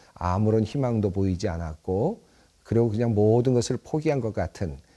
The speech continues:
그런 상태에서 살아가고 있는 그 구걸하는 여인을 릴케가 지나가다가 만나게 되죠.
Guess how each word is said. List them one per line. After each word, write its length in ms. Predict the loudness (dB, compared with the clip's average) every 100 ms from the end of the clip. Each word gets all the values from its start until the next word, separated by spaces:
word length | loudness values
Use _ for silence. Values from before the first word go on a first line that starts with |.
| _
그런 440 | -2 2 2 0 -4 -12
상태에서 640 | -10 -6 -4 -4 -2 -6
살아가고 520 | -8 -6 -4 -4 -2 -2
있는 380 | -2 -2 -2 -4 _ -20
그 120 | _ -10
구걸하는 640 | -2 2 4 4 2 2
여인을 580 | 2 2 0 0 -2 -2
릴케가 720 | -2 -2 -6 -6 -4 -6 -8 -12
지나가다가 640 | -8 -4 -4 -4 -4 -4
만나게 440 | -4 -2 -2 0 -2
되죠. 380 | -4 -6 -6